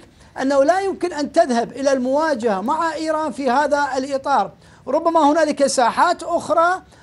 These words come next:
ودعني أقول، حتى إيران موقفها في سوريا بدأ، بات أكثر ضعفا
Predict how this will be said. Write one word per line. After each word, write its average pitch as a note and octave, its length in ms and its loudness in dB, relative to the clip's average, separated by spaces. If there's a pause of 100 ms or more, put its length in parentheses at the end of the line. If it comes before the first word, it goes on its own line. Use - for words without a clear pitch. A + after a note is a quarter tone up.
(100)
ودعني F4+ 480 0
أقول، D4 460 -4
حتى E4+ 360 -2
إيران D4 380 -2
موقفها B3+ 480 -2
في A#3+ 200 -6
سوريا C#4 340 -2
بدأ، B3 260 0
بات A#3+ 300 0
أكثر C#4 520 -2
ضعفا C4+ 460 -4